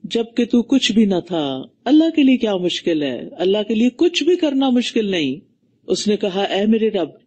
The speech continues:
मेरे लिए कोई निशानी मुकर्रर फरमा दे।" फरमाया, "तेरी निशानी ये है कि तू तंदुरुस्त होने के बावजूद तीन रातों तक लोगों से बात न कर सकेगा, बात नहीं कर सकोगे। यानी तंदुरुस्त होने का मतलब ये कि तुम्हारे आज़ा सही सलामत होंगे,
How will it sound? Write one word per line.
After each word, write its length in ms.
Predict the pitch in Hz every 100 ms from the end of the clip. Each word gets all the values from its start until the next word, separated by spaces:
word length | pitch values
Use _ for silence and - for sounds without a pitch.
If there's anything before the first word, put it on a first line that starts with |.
| 254
मेरे 180 | 311 339
लिए 200 | 339 330
कोई 200 | 320 285
निशानी 460 | 254 254 226 277
मुकर्रर 380 | 247 226 196 196
फरमा 440 | 196 185 160 156
दे।" 260 | 143 143 151 _ _
फरमाया, 380 | 214 202 214 214
"तेरी 280 | 226 220 220
निशानी 440 | 220 220 202 233
ये 160 | 233 220
है 320 | 196 143 - -
कि 80 | 311
तू 160 | 330
तंदुरुस्त 540 | 320 294 269 294 285 -
होने 240 | 262 262
के 140 | 262 226
बावजूद 540 | 214 214 202 240 247 -
तीन 240 | 285 285
रातों 340 | 214 202 262 240
तक 240 | 233 220
लोगों 280 | 202 202 208
से 180 | - 202
बात 300 | 165 180 180
न 200 | 175 185 185
कर 100 | 180
सकेगा, 880 | - 175 - 151 147 131 131 139 _ _ _ -
बात 320 | 190 226 226
नहीं 200 | 214 202
कर 140 | 180
सकोगे। 600 | 160 160 151 143 139 131 - _ _ _ 185
यानी 280 | 175 170
तंदुरुस्त 640 | 185 202 180 240 214 - 170
होने 180 | 185 202
का 80 | 196
मतलब 320 | 185 220 214
ये 100 | 254
कि 100 | 294
तुम्हारे 320 | 240 214 226
आज़ा 380 | 220 185 190 233
सही 240 | 233 285
सलामत 480 | 277 247 220 254 277
होंगे, 360 | 214 180 147